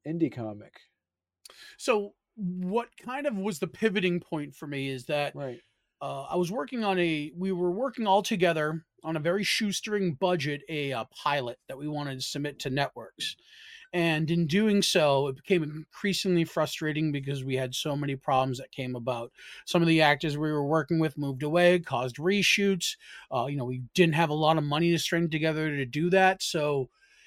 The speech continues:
Speaker 2: it, it just became frustrating. Ha-, pulling together a film crew with very little
Speaker 1: Mm-hmm.
Speaker 2: money is a very hard, hard thing to do. So,
Speaker 1: Right.
Speaker 2: uh, you know,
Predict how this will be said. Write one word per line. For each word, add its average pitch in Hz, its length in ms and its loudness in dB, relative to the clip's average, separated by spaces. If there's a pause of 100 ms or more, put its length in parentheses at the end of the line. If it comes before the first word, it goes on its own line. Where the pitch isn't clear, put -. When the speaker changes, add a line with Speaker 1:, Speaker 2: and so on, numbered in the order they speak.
(200)
Speaker 2:
it, 175 240 0
it 202 80 2
just 202 180 0
became 196 220 6
frustrating. 131 680 0 (180)
Ha-, 170 200 0
pulling 277 280 6
together 233 340 8
a 180 60 4
film 190 340 6
crew 202 320 10
with 143 260 -2
very 165 240 0
little 165 220 0
Speaker 1:
Mm-hmm. 147 80 -4
Speaker 2:
money 151 320 -2
is 135 140 -4
a 131 40 -4
very 131 440 -4
hard, 127 440 -8
hard 117 360 -14
thing 113 260 -14
to 127 80 -8
do. 131 160 -10 (800)
So, 170 320 10
Speaker 1:
Right. 147 240 4
Speaker 2:
uh, 151 80 -4 (160)
you 208 100 0
know, 156 240 -2